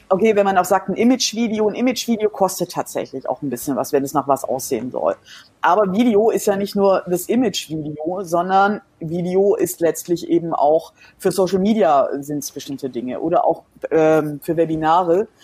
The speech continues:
Und also, äh, ich bin immer ein großer Fan davon, man kann schon mit dem Smartphone eine ganze Menge machen, man muss nur damit anfangen.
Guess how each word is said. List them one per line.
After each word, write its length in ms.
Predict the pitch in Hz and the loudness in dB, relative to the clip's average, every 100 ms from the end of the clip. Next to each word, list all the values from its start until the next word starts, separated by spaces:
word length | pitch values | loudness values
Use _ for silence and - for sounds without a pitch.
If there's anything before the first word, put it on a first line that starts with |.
| - _ _ | -20 _ _
Und 380 | 190 185 - - _ _ _ _ _ _ _ | 0 0 -8 -16 _ _ _ _ _ _ _
also, 280 | 214 214 214 - 107 120 110 - | -2 0 -2 -2 -6 -4 -8 -8
äh, 120 | 202 196 - 180 - 143 - - - | -8 -10 -12 -12 -12 -12 -14 -14 -4
ich 240 | 254 - | -4 -2
bin 180 | 247 254 | 0 2
immer 100 | 240 | 2
ein 100 | 220 | 2
großer 320 | 220 247 240 | 2 2 2
Fan 180 | 214 214 | 4 4
davon, 400 | 208 190 196 196 170 | 4 4 2 2 0
man 120 | 190 | -2
kann 280 | - 214 269 | 0 -2 0
schon 180 | 269 220 | -2 -2
mit 140 | 202 | -2
dem 80 | 185 | -6
Smartphone 760 | - 185 208 - 240 226 226 - | -2 2 2 0 -2 0 -2 -4
eine 140 | 190 | -4
ganze 580 | 180 196 220 - 214 196 - | 0 0 0 -2 -2 -4 -8
Menge 500 | 180 170 165 165 156 | 0 2 2 -2 -4
machen, 400 | 160 170 208 233 | 0 0 0 -2
man 160 | 208 185 | -2 -2
muss 180 | 190 190 | -4 -4
nur 100 | 185 | 0
damit 320 | 175 170 - | 0 0 -2
anfangen. 540 | 151 156 - 123 117 | -2 -2 -6 -6 -8